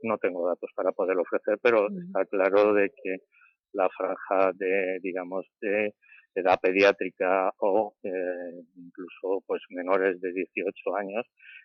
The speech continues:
Speaker 1: eh, pues, eh, posiblemente, eh, más pronto que, que tarde, pues, eh,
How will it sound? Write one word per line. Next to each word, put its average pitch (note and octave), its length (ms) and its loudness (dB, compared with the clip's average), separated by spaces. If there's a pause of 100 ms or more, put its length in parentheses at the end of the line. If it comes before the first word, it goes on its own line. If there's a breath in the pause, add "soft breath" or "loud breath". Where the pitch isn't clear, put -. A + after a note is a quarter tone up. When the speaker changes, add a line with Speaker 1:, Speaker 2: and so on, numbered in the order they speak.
Speaker 1:
eh, F#2 240 -10
pues, F#2 160 -6 (340)
eh, E2+ 420 -10 (220)
posiblemente, F#2 880 -6 (480 soft breath)
eh, F2+ 320 0 (100)
más F#2+ 240 2
pronto G2+ 380 -4
que, F2+ 320 -2
que - 120 -6
tarde, G2 500 0
pues, G#2 180 -4
eh, F2+ 280 -10